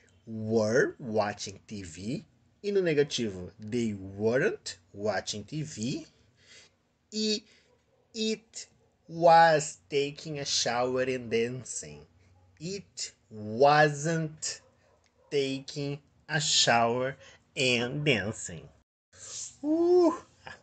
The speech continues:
parece que a gente viu bastante coisa em tão pouco tempo, né? Bom, vocês que lutem, não é mesmo? Qualquer coisa, pausem esse vídeo e lembrem-se de anotar.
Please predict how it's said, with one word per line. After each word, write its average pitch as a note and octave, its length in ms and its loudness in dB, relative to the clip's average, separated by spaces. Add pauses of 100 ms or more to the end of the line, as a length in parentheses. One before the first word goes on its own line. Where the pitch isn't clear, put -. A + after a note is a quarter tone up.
parece A#2 300 4
que - 80 0
a B2+ 40 0
gente C3 260 0
viu C#3+ 100 8
bastante C#3+ 720 4
coisa D#3 300 0
em D3+ 60 2
tão E3+ 180 -2
pouco - 200 -12
tempo, D3+ 360 -8
né? G3 240 -8 (340)
Bom, A#3+ 320 10
vocês A3+ 640 8
que A3 160 6
lutem, G3 500 10
não D3+ 180 10
é D3 100 10
mesmo? D3+ 480 4
Qualquer D3 320 0
coisa, G3 280 4
pausem F3 500 2
esse F#3+ 180 -6
vídeo E3+ 420 -2
e C#3+ 80 6
lembrem-se B2 540 0
de D#3+ 100 -4
anotar. F3 400 -4